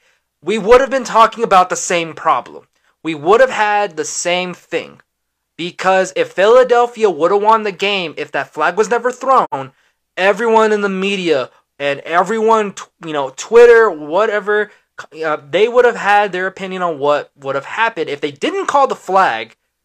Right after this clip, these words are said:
everyone would have been rioting that Kansas City should have won the game if they would have called the, if they would have pulled the flag there. You know, 'cause they would have at least set them up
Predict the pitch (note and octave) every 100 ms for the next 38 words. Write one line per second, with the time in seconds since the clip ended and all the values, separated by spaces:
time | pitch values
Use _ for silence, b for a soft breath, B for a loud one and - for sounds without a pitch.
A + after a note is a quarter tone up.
0 | _ _ _ - F#3+ G3 A#3+ A#3 G#3+ G3+
1 | G3 F#3+ G3 G3+ G3 E3+ D3+ D3+ C#3+ E3+
2 | F#3+ F#3+ - G3+ F3 F3+ F3 D#3 E3+ D#3+
3 | C#3 E3+ E3+ D#3 D3+ D3+ C#3 E3 D#3+ -
4 | D#3 C#3+ B2 - C#3+ D#3 D#3 E3 C#3+ D#3+
5 | E3 C3 - D3 C3+ A#2 - - _ _
6 | _ _ - D3 D3+ D#3 C#3+ D3 D3+ F3+
7 | F#3 E3+ F#3+ - F3 F3 F#3 F3+ F3+ -